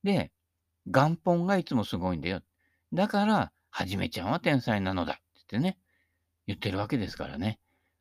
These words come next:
あれはね、もう一回ね、あの、ね、現在となっては不適切な発言とかね、えー、画像がね、いっぱいありますけれどもね。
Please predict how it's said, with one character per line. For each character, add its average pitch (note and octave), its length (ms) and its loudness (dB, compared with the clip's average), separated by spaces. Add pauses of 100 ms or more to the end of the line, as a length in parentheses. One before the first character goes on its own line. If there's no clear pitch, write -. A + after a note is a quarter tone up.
(120)
あ D2+ 180 -8
れ D#2+ 140 -6
は G2+ 120 4
ね、 B2 100 6
も G2+ 120 6
う - 20 4
一 F#2+ 60 -2
回 G#2+ 220 4
ね、 A#2 220 4 (340)
あ F#2 140 2
の、 E2 500 -2 (680)
ね、 C#3 260 6
現 B2+ 200 8
在 G#2 140 4
と G2 120 0
な G#2+ 100 4
っ A2 60 -8
て E2+ 100 0
は D#2+ 40 0
不 - 100 -10
適 - 220 2
切 F2 280 -2
な D#2+ 100 -4
発 G2+ 240 -6
言 G2 200 0
と - 80 -6
か F2+ 100 2
ね、 F#2 180 0 (300)
え D#2+ 1120 -2
ー、 - 20 -8
画 - 160 4
像 G2 160 2
が E2+ 100 -2
ね、 G#2 160 -2 (640)
い C3+ 80 2
っ - 40 -4
ぱ C3 160 2
い A#2 40 6
あ B2 60 4
り B2 60 6
ま A#2 100 4
す - 120 -2
け B2 80 4
れ E2+ 80 0
ど D2+ 100 -8
も D2 80 -6
ね。 F2 220 -2